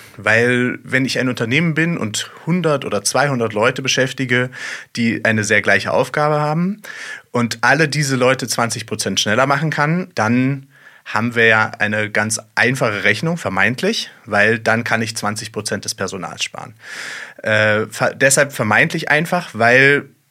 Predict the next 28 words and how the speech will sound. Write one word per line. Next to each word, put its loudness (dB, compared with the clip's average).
dann 0
natürlich -4
auch 0
wieder -2
eine 0
Betrachtung -2
reinkommt, -2
äh, -2
die -4
Effizienz, 2
die -8
ich -6
gewinne, 0
kann -2
natürlich -4
auch 2
dazu -4
führen, -2
dass -4
ich -6
einfach -4
mehr 2
produzieren -2
und -6
mehr 0
Output -2
haben -4
möchte. -12